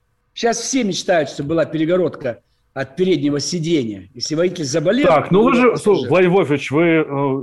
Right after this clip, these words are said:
Speaker 2: известный политик, вы богатый человек,
Speaker 1: Ну.
Speaker 2: вы можете купить себе новую прям Ауру с каким-то, или, я не знаю, там, э, то, там тот же Мерседес, ну там вот последней модели. А у вас же модель какого-то года очень такого серьёзного.
Speaker 1: Ну правильно, но это уже, она стоит в гараже.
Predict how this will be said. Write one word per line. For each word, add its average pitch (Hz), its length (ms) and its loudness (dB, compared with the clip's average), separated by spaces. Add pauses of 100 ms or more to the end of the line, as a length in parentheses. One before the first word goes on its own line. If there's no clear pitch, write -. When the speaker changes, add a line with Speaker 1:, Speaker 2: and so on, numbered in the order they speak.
(140)
Speaker 2:
известный 151 440 0
политик, 151 480 0
вы 120 140 -4
богатый 139 460 0
человек, 156 340 2
Speaker 1:
Ну. 151 60 0
Speaker 2:
вы 139 80 -2
можете 170 260 -4
купить 185 380 -2
себе 208 160 2
новую 208 580 4
прям 175 340 0
Ауру 180 460 2
с - 40 -20
каким-то, 139 340 -6
или, 165 180 -2 (300)
я 156 160 2
не 175 100 0
знаю, 156 300 -2
там, 139 280 -2
э, 139 580 -2
то, 160 120 -2
там 147 220 -4
тот 160 160 -6
же 151 100 -2
Мерседес, 156 520 -2
ну 151 100 0
там 143 220 0
вот 139 140 -6
последней 175 520 0
модели. 170 400 0
А 127 100 0
у 147 60 0
вас 233 160 0
же 220 80 -4
модель 220 260 -2
какого-то 208 380 -2
года 202 240 -2
очень 160 200 -8
такого 180 280 -4
серьёзного. 156 600 -8 (200)
Speaker 1:
Ну 190 160 -2
правильно, 226 560 0
но 202 100 -2
это 233 160 -2
уже, 226 520 0 (140)
она 208 240 -2
стоит 208 260 -2
в 175 40 -6
гараже. 202 680 0